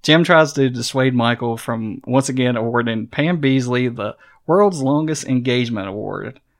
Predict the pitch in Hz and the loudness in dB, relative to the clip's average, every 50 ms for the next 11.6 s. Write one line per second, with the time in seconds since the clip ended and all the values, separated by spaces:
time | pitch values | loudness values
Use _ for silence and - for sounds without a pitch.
0 | _ - 135 127 131 127 127 123 120 120 117 123 113 113 110 90 - - - 139 | _ 0 4 6 6 6 6 6 4 4 2 0 0 0 -2 -2 -4 -4 -2 -2
1 | 135 139 123 117 120 117 120 120 117 117 - 110 104 - 101 110 110 110 110 113 | 0 -2 -2 -2 -2 -2 0 -2 -2 -4 -6 -8 -6 -6 -6 -6 -6 -6 -8 -10
2 | - 113 113 - - 139 147 156 147 143 127 131 120 - - 123 123 127 127 - | -10 -12 -12 -6 -4 -2 0 2 0 2 2 2 0 0 0 0 0 0 0 0
3 | 135 120 120 113 107 120 135 147 175 175 170 147 160 160 160 160 151 147 - 135 | -2 -4 -4 -4 -4 0 2 2 2 2 2 0 2 2 4 4 2 2 0 -2
4 | 123 117 120 117 117 110 - - - 170 165 - - 151 123 123 127 127 127 - | -4 -2 -4 -6 -8 -10 -8 -4 -2 -2 -2 -2 -2 -2 0 0 0 -2 -2 -2
5 | 139 127 127 120 117 117 - - _ _ - 131 131 127 127 123 123 127 139 135 | -4 -4 -2 -2 -2 -4 -6 -8 _ _ -8 -4 -4 -2 -2 -2 -4 -4 0 2
6 | 139 143 139 - - 143 139 139 139 - 466 - 143 175 190 202 214 208 - 208 | 2 2 2 0 0 -2 -2 -2 -2 -2 -4 0 2 4 6 6 4 4 2 -2
7 | 190 185 185 175 165 - 143 147 143 - - 131 - - 117 107 120 - - - | -2 -2 -2 -2 -2 0 0 0 0 -2 -4 -10 -8 -6 -6 -6 -8 -10 -14 -14
8 | - - - _ _ _ _ - 151 147 147 165 160 175 185 180 165 - 151 131 | -16 -16 -18 _ _ _ _ 2 2 4 4 4 4 6 6 4 4 4 2 2
9 | 127 120 120 127 131 143 160 151 - - 135 - - 139 135 131 131 117 - 120 | 2 4 4 4 4 4 2 0 -4 -4 -8 -4 0 2 4 4 4 2 2 -2
10 | 120 120 117 120 - 135 131 123 127 131 139 131 - 139 123 120 113 - 139 120 | -2 -4 -4 -4 -2 -2 0 2 4 2 2 2 2 -2 -2 -2 -2 -2 0 0
11 | 113 117 - - - 110 101 92 92 92 - - | 0 0 -2 -4 -6 -6 -6 -6 -6 -10 -10 -14